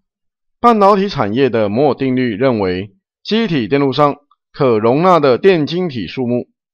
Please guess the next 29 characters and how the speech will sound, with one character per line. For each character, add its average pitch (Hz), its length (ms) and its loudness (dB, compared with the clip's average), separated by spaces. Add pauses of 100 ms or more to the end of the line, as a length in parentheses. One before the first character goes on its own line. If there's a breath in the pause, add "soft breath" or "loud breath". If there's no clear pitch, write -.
(240)
约 214 220 6
每 135 220 2
隔 104 280 -2
十 - 160 -12
八 135 200 4
个 123 100 -2
月 131 240 0 (380)
便 139 180 -2
会 127 140 0
增 123 200 -4
加 120 200 4
一 101 80 -6
倍。 117 280 -4 (1300)
用 208 220 4
F 175 240 0
of - 160 -6
T 202 400 -2 (160)
表 92 260 2
示 143 340 -6
机 185 160 -6
体 143 120 -2
电 139 120 -2
路 131 140 -2
上 135 320 -2 (520)
电 214 200 4
晶 196 160 0
体 139 140 -2
数 147 200 -2
目 139 300 -2